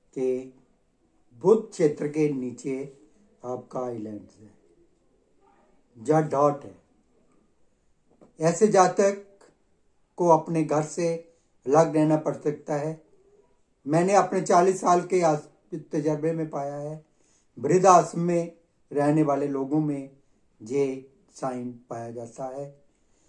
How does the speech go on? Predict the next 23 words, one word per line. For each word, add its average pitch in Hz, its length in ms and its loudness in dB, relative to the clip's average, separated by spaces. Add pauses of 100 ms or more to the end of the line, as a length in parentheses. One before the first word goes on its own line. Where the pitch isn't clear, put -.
(160)
<clears throat> 214 560 -4 (920)
कोई 220 180 8
ना 220 100 6
कोई 190 160 2
बहाना 147 360 0
बनता 151 360 -2
है 165 380 -4
अपने 135 240 -10
परिवार 131 500 -6
से 143 60 -8
अलग 120 320 -10
रहने 127 200 -8
का। 151 360 -10 (1500)
जहाँ 165 560 4
ऐसे 156 240 0
लोगों 170 300 2
को 170 220 0
पार्किंसोनिज्म 156 1120 0 (920)
की 151 80 -2
प्रॉब्लम 151 500 4 (160)
हो 135 100 -6
सकती - 420 -8
है 143 320 -6